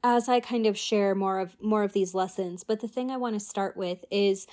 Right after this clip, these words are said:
what it looks like to let go of control. And I didn't want to see how much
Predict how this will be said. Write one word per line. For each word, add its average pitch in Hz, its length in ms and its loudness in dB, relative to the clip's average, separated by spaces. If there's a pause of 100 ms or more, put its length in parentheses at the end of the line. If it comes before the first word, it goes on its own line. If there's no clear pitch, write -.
(140)
what 233 220 0
it 339 140 4
looks 220 320 2
like 196 240 2
to 233 140 -2
let 202 240 2
go 226 180 4
of 208 140 2
control. 170 600 -2
And 170 120 -4
I 220 540 4
didn't 262 400 0
want 214 460 4 (140)
to 220 240 0
see 233 800 -4 (180)
how 247 520 0
much 214 580 -2